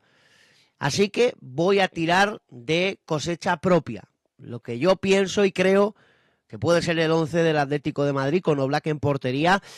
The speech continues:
Sí que es verdad que el otro día en el derbi no mantuvo la puerta a cero, pero hizo, eh, alguna gran actuación y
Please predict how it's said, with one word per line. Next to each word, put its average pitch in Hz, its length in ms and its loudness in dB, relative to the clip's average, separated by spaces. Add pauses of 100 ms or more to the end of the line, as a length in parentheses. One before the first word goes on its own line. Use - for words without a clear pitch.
(160)
Sí - 160 -8
que 147 80 -2
es 135 80 -4
verdad 139 240 -2
que 139 100 -6
el 131 80 -2
otro 135 180 -4
día 131 120 -4
en 123 60 -6
el 123 100 -6
derbi 123 260 -6
no 123 80 -4
mantuvo 120 320 -6
la 120 100 -4
puerta 117 280 -10
a 113 40 -12
cero, 151 200 -6
pero 127 220 -6
hizo, 123 320 -10 (280)
eh, 107 160 -8
alguna 113 320 -6
gran 113 260 -8
actuación 135 600 0
y 120 320 -8